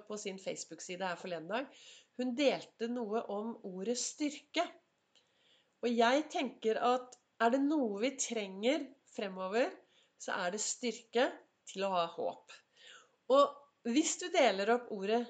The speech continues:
styrke, så står S-en i styrke for samhold. T-en i styrke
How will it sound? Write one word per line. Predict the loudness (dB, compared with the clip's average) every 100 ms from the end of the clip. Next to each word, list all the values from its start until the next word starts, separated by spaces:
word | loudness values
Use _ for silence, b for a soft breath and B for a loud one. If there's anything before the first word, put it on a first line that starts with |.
| -8
styrke, | -8 -4 -6 0 0 0 -6 _ _ _ _ _ _ _ _ _
så | 2 4
står | 4 4 4 4 -2 -2
S-en | 0 -2 0 0 0 -4 _ _ -8
i |
styrke | -6 -4 -6 -2 2 2 0
for | -8 -6
samhold. | -2 -2 2 2 2 2 4 4 2 -8 _ _ _ _ _ _ _ _ b b b b b _ -12
T-en | 2 10 10 10 6 -2 -10
i | -8
styrke | -2 -2 4 4